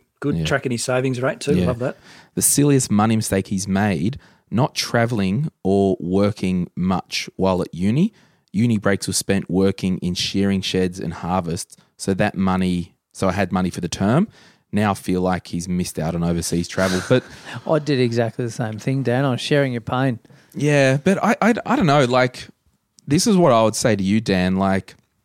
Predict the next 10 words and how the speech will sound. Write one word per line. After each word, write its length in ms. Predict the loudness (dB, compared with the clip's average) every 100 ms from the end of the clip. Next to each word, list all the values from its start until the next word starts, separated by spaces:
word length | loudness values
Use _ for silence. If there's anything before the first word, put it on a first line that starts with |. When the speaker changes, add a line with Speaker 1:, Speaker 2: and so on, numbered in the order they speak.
| _ _ _ _ _ _ -2
Speaker 2:
and 120 | 0
I'll 80 | 2
get 240 | 0 -2
Paul's 320 | -2 0 0
comment 300 | -2 -2 0
on 120 | 0
it 100 | 0
as 140 | -2 2
well, 380 | 2 2 0 -6 _ _ _ _ _ _ _ -4
because, 720 | -4 0 4 4 2 -2